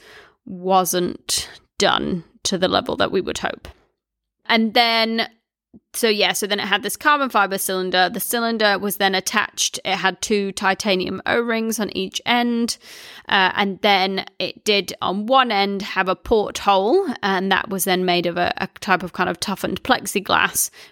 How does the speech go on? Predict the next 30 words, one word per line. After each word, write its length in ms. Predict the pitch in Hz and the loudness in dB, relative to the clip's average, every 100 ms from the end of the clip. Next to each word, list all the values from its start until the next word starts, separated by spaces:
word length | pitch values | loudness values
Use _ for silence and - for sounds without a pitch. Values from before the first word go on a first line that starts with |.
| - | -12
which 180 | - 202 | -6 -2
allowed 460 | 185 175 - - | 2 2 0 -2
you 80 | 185 | -4
to, 300 | - 180 170 | -4 -4 -6
to 180 | - 180 | -6 -4
look 260 | 180 - | -4 -4
out 240 | 247 175 - | -8 -6 -8
of 120 | - | -8
it. 180 | - - - _ _ _ _ _ _ _ _ _ - | -10 -10 -14 _ _ _ _ _ _ _ _ _ 0
Um, 160 | 247 | 0
I've 100 | 247 | 2
got 120 | 320 359 | 2 2
a 40 | |
few 140 | 349 | 2
quotes 560 | 302 285 240 - - - - | 2 0 0 -4 -6 -8 -4
in 240 | 240 233 | -2 -2
here. 580 | 240 269 233 214 254 330 | -4 -2 2 4 4 2
They 360 | 226 240 226 226 | 0 -4 -2 0
are 240 | - 214 | 2 2
all 360 | - 220 220 214 | 2 -2 0 0
from 540 | - 220 208 196 202 - - - | 0 4 4 4 -2 -8 -20 -4
a 80 | - | 0
New 100 | 202 | 2
Yorker 420 | 196 190 202 208 | 2 2 2 4
article, 360 | 196 196 - 427 | 2 2 -2 -2
which 160 | - 202 | -2 -6
I'll 80 | |
talk 140 | 190 185 | -8 -6
about, 240 | 180 170 - | -2 -2 -4
uh, 200 | 180 190 | -8 -8